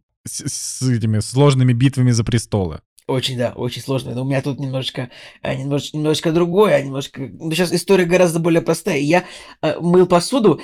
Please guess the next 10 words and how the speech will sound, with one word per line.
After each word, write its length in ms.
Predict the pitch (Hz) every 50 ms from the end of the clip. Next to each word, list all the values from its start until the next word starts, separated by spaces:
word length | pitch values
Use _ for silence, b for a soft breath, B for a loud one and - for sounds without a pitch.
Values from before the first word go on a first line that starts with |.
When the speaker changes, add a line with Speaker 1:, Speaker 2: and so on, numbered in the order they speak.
| B B
Speaker 2:
и 100 | - 175
как-то 220 | 160 170 - - 185
вот 100 | 175 170
неудачно 540 | 175 185 185 185 185 175 165 - - 151 143
взял 240 | 143 160 160 165
нож. 340 | 165 175 214 233 240 - -
У 60 | 151
меня 140 | 151 160 160
оказался 440 | 151 - - 160 170 160 151 135 147
какой-то 400 | 139 - 151 143 135 139 135 123